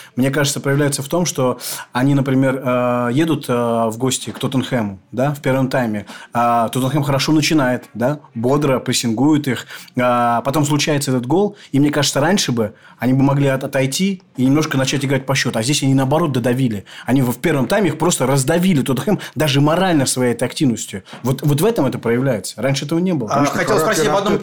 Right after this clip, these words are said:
Speaker 2: эпизоде вот,
Speaker 3: безусловно.
Speaker 2: э, до матча, когда они в кружок встали, и Зинченко брал слово. А, насколько этому нужно придавать большое значение, когда Зинченко, не будучи капитаном, Эдегор капитан,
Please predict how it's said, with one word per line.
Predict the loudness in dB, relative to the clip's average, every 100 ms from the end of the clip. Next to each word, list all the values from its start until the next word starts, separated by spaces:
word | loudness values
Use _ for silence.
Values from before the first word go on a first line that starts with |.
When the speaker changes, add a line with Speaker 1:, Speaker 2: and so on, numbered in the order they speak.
| 0
Speaker 2:
эпизоде | 0 2
вот, | 0
Speaker 3:
безусловно. | 2 2 2
Speaker 2:
э, |
до | 0
матча, | 0 -2 -2 -4
когда | -2 -2
они | -2
в | -4
кружок | -2 -2 -2
встали, | -2 -2 -2
и |
Зинченко | -4 -6 -8 -10 -10
брал | -2 -2
слово. | -2 -2 -2 0 -2 -4
А, | -4 -2 -2 -2
насколько | -4 -2 -2 -2 -4
этому | -4 -4
нужно | -2 -2 -2 -2 -4
придавать | -2 0 0 -2
большое | -4 -4 -2 -4
значение, | -4 -8 -6 -8 -8
когда | -8 -4
Зинченко, | -4 -4 -6 -6 -8 -2
не | -2
будучи | 0 -2 -4 -8
капитаном, | -12 -6 -4 -2 -4
Эдегор | -8 -8 -8 -8
капитан, | -10 -16 -12 -14